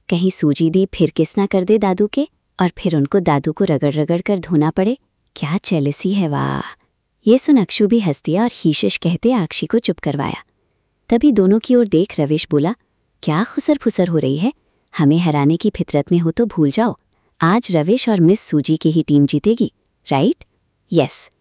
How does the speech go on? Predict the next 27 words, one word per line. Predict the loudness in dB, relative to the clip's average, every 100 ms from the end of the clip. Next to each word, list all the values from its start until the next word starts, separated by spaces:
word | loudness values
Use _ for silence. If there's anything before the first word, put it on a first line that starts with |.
| _ _ -4
सूजी | 2 4 6
ने | 4
कहा | 2 -2 0
और | -2
पिंक | 0 0 2
वाली | 0 0 2
रानी | 2 2
होल | 2 2 4
में | 4
डाल | 2 -4 -6 _ -2
पीछे | 0 2 2
एक | 2 0
और | -2
गिट्टी | -2 -2 0
डाल | 0 0
दी | -4 -8 _ _ _ -2
और | 0
रविश | 0 0 0
ने | 0
ताली | 0 0 0
बजाई | 0 -4 -6 -10 _ -4
और | -2
सूजी | 2 0 0
के | -2 -2
साथ | -2 -4
हाई-फाई | -2 -2 0 -2 -2
किया। | -2